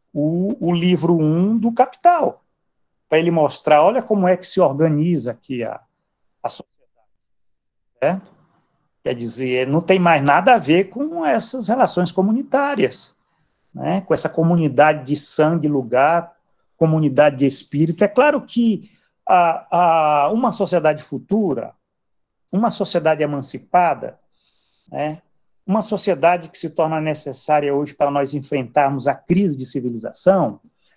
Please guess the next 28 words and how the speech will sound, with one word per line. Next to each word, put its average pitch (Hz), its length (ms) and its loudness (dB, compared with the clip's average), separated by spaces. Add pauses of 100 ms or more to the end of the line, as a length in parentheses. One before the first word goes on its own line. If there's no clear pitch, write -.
(160)
porque 160 280 0
a 147 80 2
crise 190 340 0
da 160 120 2
civilização 139 720 -2
do 117 180 2
capital, 151 800 0 (480)
o - 40 -12
capital 165 520 2
ele 170 160 -4
não 185 320 -2
tá 156 220 -4
mais 151 280 0
servindo 147 720 0
para 139 200 2
o 131 40 -8
futuro 131 400 -4
da 127 80 4
humanidade, 120 640 0
isso - 180 -6
aí 147 80 0
tá 170 180 -2
na 156 140 -2
cara 165 480 2
mais 139 200 -2
do 120 80 -12
que 120 120 -6
nunca. 147 480 -2